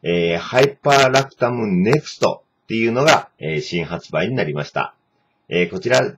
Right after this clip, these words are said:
はですね、えー、以前のエヌエス乳酸菌、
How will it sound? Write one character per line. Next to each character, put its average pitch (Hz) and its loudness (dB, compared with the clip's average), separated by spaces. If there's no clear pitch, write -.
は 139 2
で 110 0
す - -12
ね、 101 -4
え 80 -2
ー、 104 -8
以 120 -10
前 95 0
の 110 -2
エ 92 0
ヌ 101 -2
エ 101 2
ス 107 -4
乳 135 0
酸 127 -2
菌、 120 -6